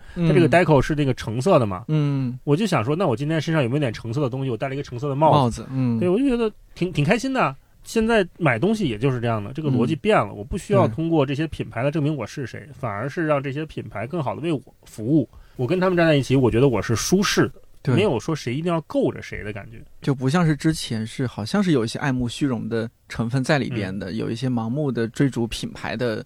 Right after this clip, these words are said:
Speaker 1: 那种心理在里边的，
Speaker 2: 嗯。
Speaker 1: 但现在就更，更加的理性。
Speaker 2: 对。
Speaker 1: 呃，人家也，比如说这个品牌它确实也做得好，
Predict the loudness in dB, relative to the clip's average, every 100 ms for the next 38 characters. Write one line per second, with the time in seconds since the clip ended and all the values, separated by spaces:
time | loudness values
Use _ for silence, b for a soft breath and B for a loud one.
0 | -6 -2 -2 -2 -4 0 0 0 -2 -4
1 | -4 -8 -8 -8 -10 -4 -2 2 2 2
2 | 0 0 0 -2 -4 -2 -2 0 -2 -2
3 | 0 0 -2 b b b -6 -4 -8 -4
4 | -2 2 4 4 2 0 -2 0 2 2
5 | 2 0 0 -2 0 -2 2 0 2 -2
6 | 2 2 2 -2 -12